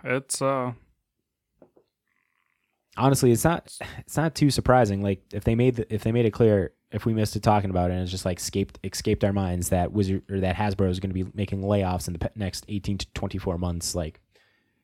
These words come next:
Speaker 2: last January. I mean,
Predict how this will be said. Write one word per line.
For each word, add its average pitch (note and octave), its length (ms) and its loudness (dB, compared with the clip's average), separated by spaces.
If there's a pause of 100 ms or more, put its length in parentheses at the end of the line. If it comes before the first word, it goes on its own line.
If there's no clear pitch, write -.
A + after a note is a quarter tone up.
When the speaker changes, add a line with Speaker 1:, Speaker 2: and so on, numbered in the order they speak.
(140)
Speaker 2:
last F#2+ 300 -2
January. E2+ 480 -2 (1080)
I A#2+ 60 -8
mean, G2 220 -2